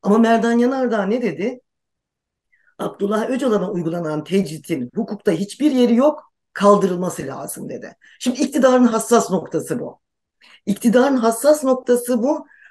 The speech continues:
ve tüm kendi ilkelerini bile çiğneyerek bunu diyeni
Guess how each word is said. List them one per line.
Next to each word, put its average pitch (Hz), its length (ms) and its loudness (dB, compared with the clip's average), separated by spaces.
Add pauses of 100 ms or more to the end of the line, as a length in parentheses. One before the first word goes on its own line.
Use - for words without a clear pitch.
(140)
ve 294 340 2 (600)
tüm 370 580 2 (360)
kendi 220 400 4
ilkelerini 185 760 -2
bile 170 220 -2
çiğneyerek 247 760 4 (360)
bunu 254 420 0
diyeni 196 600 -2